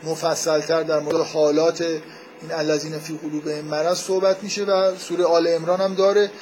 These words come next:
انگار نطفه جامعه دینی چون داره بسته می‌شه، نزدیک به هجرت، یه اتفاقایی داره میفته. همونجا یه آیه‌هایی اومده توی سوره عنکبوت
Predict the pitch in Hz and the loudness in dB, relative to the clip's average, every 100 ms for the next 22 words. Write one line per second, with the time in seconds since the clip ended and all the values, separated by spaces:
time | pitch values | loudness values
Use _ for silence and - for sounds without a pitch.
0 | - - - 175 185 233 247 - - 175 | -18 -20 -10 -2 4 4 2 -4 -14 -6
1 | 190 180 - 220 254 196 208 202 202 196 | -4 -4 0 0 2 4 4 4 0 -4
2 | 175 196 214 220 214 196 180 170 156 - | -6 -6 -4 -2 2 2 4 2 2 -2
3 | 175 170 - 190 196 180 - - - - | -8 -6 0 2 2 0 -8 -18 -20 -20
4 | - 151 156 160 151 170 170 165 135 156 | -20 -10 -2 -2 -2 -6 -4 -4 -2 -4
5 | 147 165 165 170 175 170 - 151 170 160 | 0 2 2 2 -2 -2 -4 -2 2 4
6 | 170 190 175 160 160 165 165 - 196 208 | 6 4 4 0 -2 -4 -4 -2 0 0
7 | 214 - - - - - - - - - | 0 -10 -20 -20 -20 -20 -20 -20 -6 0
8 | 214 220 196 202 208 202 202 196 196 180 | 2 0 2 4 4 2 2 2 2 0
9 | - 160 165 160 175 190 180 - - - | 0 2 4 4 2 -2 -8 -16 -20 -12
10 | 156 160 156 175 180 165 175 151 160 151 | -4 0 2 2 2 -2 -8 -8 -4 -2
11 | 156 - 156 156 160 156 | -2 -4 -8 -6 -4 -4